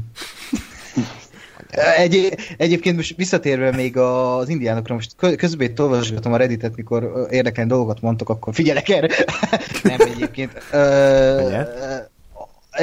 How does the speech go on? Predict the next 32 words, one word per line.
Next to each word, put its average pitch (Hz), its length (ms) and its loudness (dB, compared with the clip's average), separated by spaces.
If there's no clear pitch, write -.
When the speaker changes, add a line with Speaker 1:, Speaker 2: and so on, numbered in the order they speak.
Speaker 2:
egy, 165 340 -2
<laughs> - 1120 -6
közi. 139 240 -6
Ö, 143 360 4
van 202 180 2
egy 131 180 0
olyan 135 220 0
teória, 123 380 0
és 131 140 -2
ez 139 100 -8
tök - 200 -4
érdekes, 120 760 0
hogy 127 540 0
a 120 160 4
Ghost 139 300 0
Nation, 113 360 -2
tehát 117 260 0
ezek 110 200 -4
az 113 100 0
indiánok 107 800 0
Elsie 110 640 0
irányítása 107 600 0
alatt 107 280 -2
vannak. 101 480 -2
Mert 123 140 2
ugye 135 320 4
az 117 120 -2
indián 139 360 2
csávó 143 460 2
a 139 260 0
Sizemore-t 113 580 -4
akarta 110 560 -2